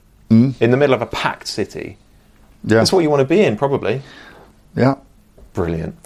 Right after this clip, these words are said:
Speaker 2: Um,
Speaker 1: Do you want me to do some more?
Speaker 2: Yeah, where else do you wanna go?
Speaker 1: Okay, I've never driven one of these. I'm just curious.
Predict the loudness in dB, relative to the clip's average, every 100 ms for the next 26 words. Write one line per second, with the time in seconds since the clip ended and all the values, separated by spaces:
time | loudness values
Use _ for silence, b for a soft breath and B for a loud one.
0 | B B B B 0 2 2 0 -2 -10
1 | -14 _ _ -12 0 2 2 0 2 2
2 | 2 2 2 2 0 -2 -6 -8 -6 -6
3 | -8 B B B B B B B B B
4 | B B -2 0 0 -2 -2 -2 -2 -2
5 | -2 -2 0 0 -2 -4 -14 -4 -2 -2
6 | -4 -8 -8